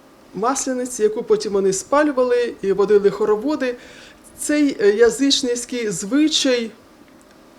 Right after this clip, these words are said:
залишився в народі, адже церква не стала з ним боротися.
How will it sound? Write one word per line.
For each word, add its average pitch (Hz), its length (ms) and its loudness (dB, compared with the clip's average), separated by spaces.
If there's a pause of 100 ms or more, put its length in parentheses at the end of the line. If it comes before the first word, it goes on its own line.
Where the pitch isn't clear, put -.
(160)
залишився 247 640 -4
в 170 80 -6
народі, 165 440 -4 (320)
адже 208 320 4
церква 277 600 0 (280)
не 240 120 0
стала 294 260 0
з 285 60 -2
ним 277 140 0
боротися. 233 560 -4